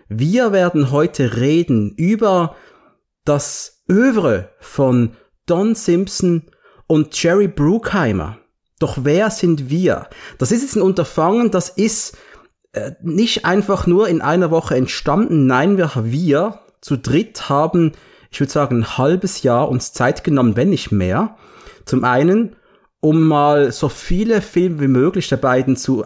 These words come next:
aufzufrischen und zum anderen, um einen verdammten Aufnahmetag zu finden, denn das Erwachsenenleben von drei Männern um die vierzig ist meistens sehr busy. Deswegen begrüße ich an meiner Seite heute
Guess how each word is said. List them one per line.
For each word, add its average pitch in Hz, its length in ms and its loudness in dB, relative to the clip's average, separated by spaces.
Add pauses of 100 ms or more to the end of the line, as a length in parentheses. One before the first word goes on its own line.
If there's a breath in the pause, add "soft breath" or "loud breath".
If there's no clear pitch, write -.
aufzufrischen 127 840 -4 (380 loud breath)
und 175 240 0
zum 165 160 0
anderen, 165 340 0
um 143 100 0
einen 135 100 2
verdammten 131 580 0
Aufnahmetag 120 960 0
zu 120 140 -6
finden, 131 420 0
denn 123 240 0
das 113 180 -2
Erwachsenenleben 151 920 0
von 123 180 0
drei 127 320 0
Männern 151 400 2 (300 loud breath)
um 143 160 2
die - 80 -4
vierzig 127 580 -2
ist - 160 -6
meistens 117 560 -2 (300 loud breath)
sehr 104 340 -2
busy. 156 500 0 (460 loud breath)
Deswegen 202 380 0
begrüße 202 400 0
ich 190 100 0
an 139 180 4
meiner 240 480 4
Seite 202 600 0
heute 170 540 0